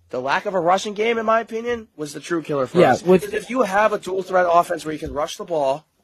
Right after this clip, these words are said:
Speaker 1: then, then Moorhead will become more comfortable passing it.
Speaker 2: When your, when your rushing leader has four hundred and three yards on the season, and then your next one is the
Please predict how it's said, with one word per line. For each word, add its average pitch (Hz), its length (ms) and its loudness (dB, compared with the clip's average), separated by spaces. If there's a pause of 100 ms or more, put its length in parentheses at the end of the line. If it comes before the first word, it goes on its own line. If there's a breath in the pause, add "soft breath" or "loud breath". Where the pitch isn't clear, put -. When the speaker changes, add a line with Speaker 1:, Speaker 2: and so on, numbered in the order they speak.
(580)
Speaker 1:
then, 214 320 -4 (200)
then 240 220 4
Moorhead 220 360 4
will 196 80 2
become 185 220 2
more 185 140 2
comfortable 160 480 -2
passing 220 400 -2
it. 101 160 -16
Speaker 2:
When 185 140 0
your, 190 120 4
when 202 140 0
your 185 100 -2
rushing 214 320 -6
leader 220 220 0
has 170 240 -4
four 196 220 0
hundred 185 240 0
and 156 120 -10
three 170 160 -2
yards 165 320 0
on 151 120 -4
the 139 60 -8
season, 156 380 -6
and 139 100 -8
then 143 100 -8
your 139 100 -10
next 160 280 -4
one 175 220 -2
is 131 340 -4
the 127 140 -14